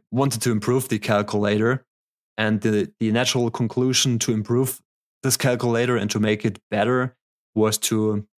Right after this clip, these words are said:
automatically pull real-time data from a subgraph into this Google spreadsheet. And as I told you, I'm a non-technical person, so this was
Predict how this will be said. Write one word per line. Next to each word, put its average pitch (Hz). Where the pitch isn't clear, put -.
automatically 113
pull 110
real-time 113
data 104
from 107
a 104
subgraph 107
into 113
this 104
Google 117
spreadsheet. 104
And 110
as 110
I 113
told 120
you, 110
I'm 104
a 101
non-technical 110
person, 117
so 104
this 107
was 104